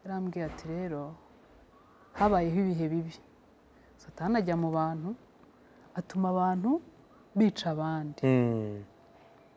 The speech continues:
Speaker 1: Ati, "Se ubu wowe nta kintu upfa n'umuntu. Wamufata ukamwica? Nta kintu umupfuye ugafata umuhoro ukamwica?" Ubwo ndi muto, arimo kunsobanurira.
Speaker 2: Hmm.
Speaker 1: Ati, "Rero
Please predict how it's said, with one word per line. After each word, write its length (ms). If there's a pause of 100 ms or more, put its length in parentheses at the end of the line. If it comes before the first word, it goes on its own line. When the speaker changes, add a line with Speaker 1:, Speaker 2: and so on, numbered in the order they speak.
(640)
Speaker 1:
Ati, 180
"Se 160
ubu 100
wowe 320 (500)
nta 160
kintu 280
upfa 240
n'umuntu. 480 (440)
Wamufata 340
ukamwica? 400 (520)
Nta 140
kintu 200
umupfuye 320
ugafata 400
umuhoro 240
ukamwica?" 480 (920)
Ubwo 220
ndi 120
muto, 480
arimo 240
kunsobanurira. 840 (100)
Speaker 2:
Hmm. 540 (340)
Speaker 1:
Ati, 160
"Rero 460